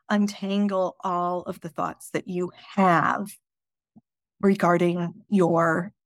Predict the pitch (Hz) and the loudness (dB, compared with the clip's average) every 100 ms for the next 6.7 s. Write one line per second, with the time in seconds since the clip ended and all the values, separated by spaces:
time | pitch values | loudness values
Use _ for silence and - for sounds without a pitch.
0 | _ _ _ _ _ _ _ 165 160 165 | _ _ _ _ _ _ _ -6 -6 -10
1 | 175 170 _ 185 156 170 - - - - | -14 -18 _ -4 -2 -4 -6 -6 -8 -14
2 | - - 185 165 165 170 190 156 151 - | -20 -8 -4 -2 -4 -6 -6 -4 -6 -8
3 | - _ _ _ - 220 220 214 214 214 | -12 _ _ _ 2 6 6 4 2 4
4 | 214 - - - 202 202 196 196 226 - | 2 -2 -4 0 2 2 0 2 2 0
5 | 233 190 - _ _ 208 202 175 175 - | -6 -10 -12 _ _ -4 2 2 0 -8
6 | _ - 202 180 165 165 | _ -4 0 0 0 -6